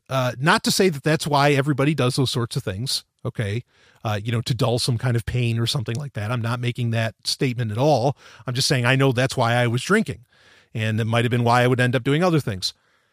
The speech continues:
Um, so a-, as far as, like, why I don't do drugs, it's kind of the same thing to where, and, and I've seen it,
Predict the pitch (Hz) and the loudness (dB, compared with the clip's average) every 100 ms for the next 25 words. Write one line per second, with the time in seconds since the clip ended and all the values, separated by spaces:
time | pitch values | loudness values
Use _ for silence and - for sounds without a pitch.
0 | _ _ _ _ _ _ _ _ _ - | _ _ _ _ _ _ _ _ _ 0
1 | 190 190 180 165 - _ _ _ _ _ | 4 4 4 0 -6 _ _ _ _ _
2 | _ _ _ _ _ _ - - 226 214 | _ _ _ _ _ _ -2 4 6 6
3 | 202 156 - - - 202 - 196 - 269 | 6 4 0 -6 -6 -2 0 0 2 4
4 | 262 175 185 147 - - - _ - 165 | 4 2 2 0 -8 -20 -20 _ -12 0
5 | 175 196 190 180 165 165 170 - - - | 4 4 4 4 4 2 2 -2 -4 0
6 | 269 233 202 202 170 131 113 95 113 _ | 0 2 2 2 2 0 -2 -6 -12 _
7 | _ _ _ _ _ _ _ _ - - | _ _ _ _ _ _ _ _ -4 2
8 | 185 185 185 180 175 175 - 165 175 185 | 4 6 6 6 4 2 -2 -2 2 4
9 | 226 - - 233 214 - - | 4 2 2 4 2 0 -10